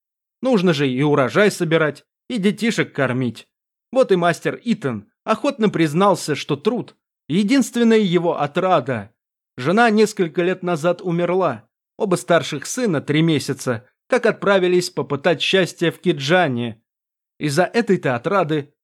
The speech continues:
ему и пришлось на будущий вечер оставить гостей одних. «Прошу прощения, добрый Ульдисиан,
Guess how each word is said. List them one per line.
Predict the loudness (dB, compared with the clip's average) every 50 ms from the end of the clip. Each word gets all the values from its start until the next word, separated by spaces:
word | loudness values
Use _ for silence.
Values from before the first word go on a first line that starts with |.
| _ -8
ему | -4 0 2 2
и | 2
пришлось | 2 0 -4 -6 -4 0 2 2 2 2 0
на | -4 -6 -6
будущий | -4 -4 -4 -4 -4 -4 -4 -6 -4
вечер | -2 -2 -2 0 -2 -2 -4 -4 -8 _ _ _ _ -6
оставить | -4 -4 -4 -2 -2 0 0 0 -2 -4 -6 -4
гостей | -4 -4 -4 -4 -6 -4 -4 -4 -4
одних. | -4 -4 -4 -4 -2 -2 -2 0 -2 -4 -6 _ _ _ _ _ _ _ -4
«Прошу | 0 0 0 0 -2 -2 -4 -2 0
прощения, | 2 2 2 2 0 0 0 2 2 2 2 0 -2 -4 -6 -8
добрый | -4 -2 0 2 4 4 4 4 4 2
Ульдисиан, | 2 2 0 0 -2 -4 -2 0 0 0 2 0 -2 -4 -6 -8 -12